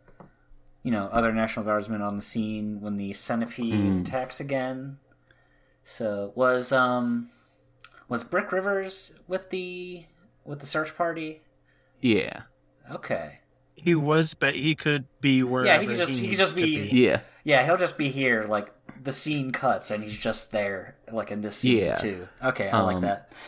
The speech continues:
Speaker 1: <laughs>
Speaker 2: well, I mean, I, it, I, I'm the one who's choosing who else is in this scene, I
Speaker 1: Oh,
Speaker 2: believe,
Speaker 1: right,
Speaker 2: right?
Speaker 1: sorry, I forget.
Speaker 2: No, it's okay. Um, but I do
Speaker 1: Well
Speaker 2: feel like Rick Rivers does deserve more screen time, even if he's not allowed to talk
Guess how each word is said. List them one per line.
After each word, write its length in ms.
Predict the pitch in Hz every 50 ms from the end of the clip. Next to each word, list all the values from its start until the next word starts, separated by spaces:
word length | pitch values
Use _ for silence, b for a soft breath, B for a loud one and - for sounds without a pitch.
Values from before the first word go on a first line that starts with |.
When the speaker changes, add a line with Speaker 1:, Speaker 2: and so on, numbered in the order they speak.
| - -
Speaker 1:
<laughs> 640 | - - - - - - - - - - - -
Speaker 2:
well, 180 | 135 127 113 95
I 60 | 110
mean, 180 | 110 110 107 -
I, 160 | - 95 - - - _ _ _ _ _ _ _ _ _ -
it, 180 | 110 107 - - -
I, 260 | 117 135 135 127 - - -
I'm 260 | 107 120 127 127 123
the 60 | 113 104
one 200 | 104 101 95 98
who's 160 | 98 90 -
choosing 460 | - 107 101 92 95 90 85 82 80
who 200 | 98 - 104 98
else 200 | 87 87 85 - 95
is 120 | 87 -
in 120 | 95 87 80
this 160 | 76 76 -
scene, 140 | - - -
I 220 | 233 247 233 226 208
Speaker 1:
Oh, 160 | 160 131 110
Speaker 2:
believe, 140 | 98 - -
Speaker 1:
right, 120 | 107 95 90
Speaker 2:
right? 60 | -
Speaker 1:
sorry, 340 | - 87 101 92 90 92 -
I 80 | - 110
forget. 320 | - - 95 92 90 - _ _
Speaker 2:
No, 160 | 110 107 101
it's 140 | 127 - -
okay. 240 | 202 - - - B B B B B B _ -
Um, 380 | 117 107 98 92 92 95 90 - - - - -
but 180 | 120 110 104 87 -
I 100 | 104 101
do 160 | 92 - 113
Speaker 1:
Well 80 | 107 98
Speaker 2:
feel 260 | - - 110 104 95
like 260 | 90 85 85 - -
Rick 180 | 101 95 90 -
Rivers 500 | 95 92 85 85 82 85 85 - - -
does 300 | - - 98 87 - -
deserve 380 | - 90 85 92 90 87 - -
more 160 | 92 87 87
screen 360 | - - - - 95 92 90
time, 340 | - - 98 90 82 85 78
even 200 | 92 90 98 85
if 120 | 92 - -
he's 160 | 90 - -
not 140 | 90 87 90
allowed 200 | 87 85 87 -
to 60 | 87
talk 460 | - - 98 85 67 - - - -